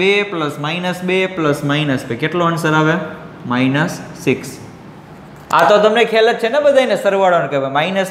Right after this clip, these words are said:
બેમાં માઇનસ બે એડ કરો એટલે માઇનસ ચાર થાય, અને એમાં પાછા તમે માઇનસ બે ઉમેરશો એટલે માઇનસ છ થાય. ઓકે, તો ગુણાકારને આ જ રીતના પણ કહી શકાય કે ત્રણ ગુણાકારમાં માઇનસ બે નો મતલબ શું થાય કે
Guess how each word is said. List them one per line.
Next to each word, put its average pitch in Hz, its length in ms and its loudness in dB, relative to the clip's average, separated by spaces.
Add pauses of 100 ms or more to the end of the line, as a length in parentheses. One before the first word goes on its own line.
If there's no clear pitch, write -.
બેમાં 190 520 0
માઇનસ 185 380 -2
બે 170 60 2 (120)
એડ 175 120 4
કરો 185 220 6
એટલે 151 180 4
માઇનસ 185 440 2
ચાર 180 260 8
થાય, 107 160 -2 (320)
અને 143 180 -6
એમાં 190 240 2
પાછા 233 360 4
તમે 240 240 -2
માઇનસ 226 400 -4
બે 214 60 2 (100)
ઉમેરશો 214 420 -2
એટલે 175 240 0
માઇનસ 180 420 0
છ - 20 -2 (220)
થાય. 104 180 -8 (1080)
ઓકે, 214 240 2 (840)
તો 139 100 -4 (100)
ગુણાકારને 185 500 4
આ 185 100 4
જ 190 80 -2
રીતના 190 300 -4
પણ 185 180 -4
કહી 180 220 -2
શકાય 117 340 -8 (100)
કે 127 80 -8 (120)
ત્રણ 202 320 6
ગુણાકારમાં 196 540 0
માઇનસ 196 340 -4
બે 196 100 0
નો 185 140 -2
મતલબ 190 320 2
શું 214 180 -2
થાય 156 160 6 (320)
કે 143 140 0